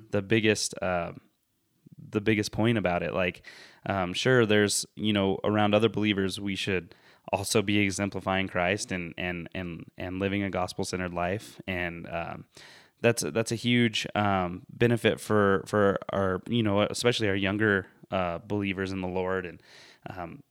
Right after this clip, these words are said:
that, that allows us to disciple and come around and, and train and, and give up wisdom. And, and, and, and the same for us. Like, we go to the older, older men and, and we look for, for the wisdom that they've, you know,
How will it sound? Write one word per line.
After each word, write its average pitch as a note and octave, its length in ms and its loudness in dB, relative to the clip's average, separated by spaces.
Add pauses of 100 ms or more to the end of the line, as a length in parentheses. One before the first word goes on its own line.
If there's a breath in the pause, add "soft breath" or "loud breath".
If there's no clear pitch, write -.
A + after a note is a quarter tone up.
(640)
that, A2+ 280 2
that G#2+ 100 0
allows G#2 240 4
us G#2 100 -4
to G2 100 -8
disciple G2+ 500 2
and F#2 100 -2
come G#2+ 180 0
around G2+ 520 2
and, E2 180 -6
and F2 300 -10
train G#2 500 -2
and, F2+ 300 -8
and F2+ 280 -6
give G2 180 -2
up F#2+ 100 -2
wisdom. A2 540 2
And, D#2+ 140 -14 (400 loud breath)
and, G2 360 -4
and, G#2 280 -2
and A2 140 0
the A2+ 60 0
same C3+ 200 2
for C3 140 0
us. D3+ 220 0
Like, - 180 -4
we G#2+ 140 2
go G#2 100 4
to G#2 80 4
the G2 160 0
older, G#2+ 440 4 (160)
older G2+ 260 2
men G2+ 360 0
and, F2 200 -6 (180)
and G2 140 -2
we G2+ 100 2
look G#2 240 0
for, F#2 540 0 (120)
for G2+ 200 -2
the F#2+ 100 -2
wisdom G2 320 0
that F2+ 120 -8
they've, A#2+ 400 -4 (240)
you G2 200 -4
know, E2+ 220 -6